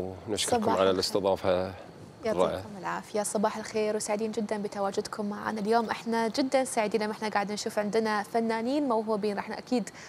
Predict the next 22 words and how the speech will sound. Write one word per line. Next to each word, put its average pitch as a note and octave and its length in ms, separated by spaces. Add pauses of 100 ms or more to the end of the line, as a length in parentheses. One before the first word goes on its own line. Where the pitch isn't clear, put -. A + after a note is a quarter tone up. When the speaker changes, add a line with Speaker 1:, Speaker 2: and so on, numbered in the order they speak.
Speaker 2:
راح - 80
ناخذكم A3+ 400
بهذه G#3 360
الجولة، G#3+ 320
راح G3+ 160
نتحدث A#3 420
عن G#3+ 140
هذا A3+ 180
التميز، C4 500
لكن D#4+ 300 (320)
في - 40
البداية A#3 420
احنا A#3 200
نقول A#3 220
يعني A3 280
فعلًا A3+ 380 (100)
تسع A#3+ 240
سنوات A3 680
من A#3 140
التميز، G3 720 (280)
رؤيتكم، G#3 720
رؤية A#3 220